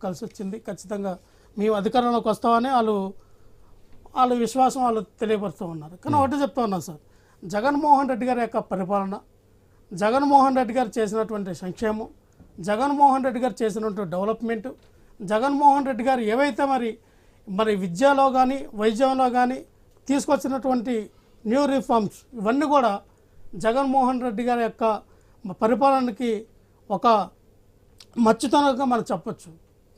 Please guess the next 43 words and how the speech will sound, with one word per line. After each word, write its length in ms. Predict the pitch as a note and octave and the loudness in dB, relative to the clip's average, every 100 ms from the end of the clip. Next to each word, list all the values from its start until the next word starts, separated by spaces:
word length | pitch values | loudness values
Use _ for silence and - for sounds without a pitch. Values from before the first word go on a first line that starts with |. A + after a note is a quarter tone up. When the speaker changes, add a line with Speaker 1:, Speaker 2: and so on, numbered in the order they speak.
| - | -4
Speaker 1:
ఈ 60 | A3 | 2
రోజున 240 | B3+ C#4 A3 G3 - - - - - - - - G3+ | 2 4 2 0 -8 -20 -16 -12 -10 -10 -12 -10 -4
మనం 140 | G3+ C4 | -4 -4
చూస్తే 260 | C4 C#4+ A#3 A#3+ G#3 | -2 0 0 -2 -4
ఒక 100 | G3+ C#4 | -2 2
కోటి 300 | D4 C#4+ D4+ C4+ G#3+ | 4 4 2 0 2
యాభై 280 | A3+ B3+ C#4 C4+ | 4 4 4 2
ఆరు 100 | B3+ | 0
లక్షల 220 | A#3+ - B3 A#3+ | -2 -2 -2 -2
మంది 200 | A#3 A3+ | -2 0
మహిళలు 400 | A3 B3+ C#4+ B3+ F#3 - _ _ _ _ _ G3 | 2 4 2 0 -4 -10 _ _ _ _ _ -4
ఒక్క 120 | - D4 D4 | -2 -2 0
సైడ్‌గా, 360 | C#4+ C#4 A#3+ E3+ F3 | 2 2 0 -2 -2
వన్ 140 | G#3+ B3 - | -2 0 2
సైడ్ 260 | C#4+ G#3+ E3 - - - - A3 | 2 2 -6 -20 -18 -14 -6 0
వైఎస్ఆర్ 380 | B3 C4+ C#4 G3+ | 2 2 0 0
పార్టీకి 320 | B3 - A3+ A3+ G#3 | -4 -4 -8 -8 -4
అనుకూలంగా 560 | A#3 C#4 C4 C4 B3 A3+ G#3+ - - - | -4 0 0 0 0 -2 -4 -14 -20 -10
తమ 120 | G#3 | -2
Speaker 2:
ఎట్లా 160 | A3 G#3+ | 4 6
Speaker 1:
యొక్క 80 | F#3 | 6
Speaker 2:
చెప్తున్నారు? 400 | F3+ E3 C#3 C3 | 4 2 2 2
Speaker 1:
ఓటు 120 | C3 | 0
Speaker 2:
ఒక 80 | F3+ | 2
కోటి 200 | F3 - D3 | 2 2 2
యాభై 240 | C#3 C#3+ C3+ | 2 2 0
లక్షల 260 | B2 C3 | -2 -4
Speaker 1:
ముద్రని 100 | A#2+ | -4
Speaker 2:
మంది 200 | A#2+ C3 | -4 -4
Speaker 1:
యా, 80 | E3+ | -2
Speaker 2:
వైఎస్ఆర్ 420 | B2 C3 B3+ C#3 C3 | -2 6 6 8 6
కి 40 | D3 | 4
Speaker 1:
ఖచ్చితంగా, 300 | - D#4 C#4+ | 4 6 6
Speaker 2:
అనుకూలంగా 180 | A#3 B2 | 4 4
Speaker 1:
ఖచ్చితంగా, 300 | B3+ - C#4+ | 2 4 4
Speaker 2:
వేశారని 180 | C4 - | 4 4
మీరు 100 | A2+ G#3+ | 0 -2
Speaker 1:
ఖచ్చితంగా. 380 | - A#3 G3+ E3+ | -2 -2 -2 0
Speaker 2:
ఏ, 80 | C#3+ | 0
ఏ, 0 | |
ఏ 180 | C#3 | 2
Speaker 1:
ఎందుకంటే 300 | C#3+ D3 C3+ G3 | 2 2 2 0
Speaker 2:
పద్ధతిలో, 300 | C3 B2+ A#2+ | -2 -2 -4